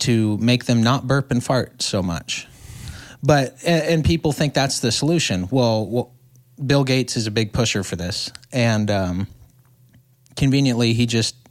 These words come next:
invested into this red seaweed company a couple years ago.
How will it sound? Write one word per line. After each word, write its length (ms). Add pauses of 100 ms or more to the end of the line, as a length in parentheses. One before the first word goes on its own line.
invested 560
into 220
this 220
red 180
seaweed 320
company 460 (1000)
a 80
couple 240
years 260
ago. 340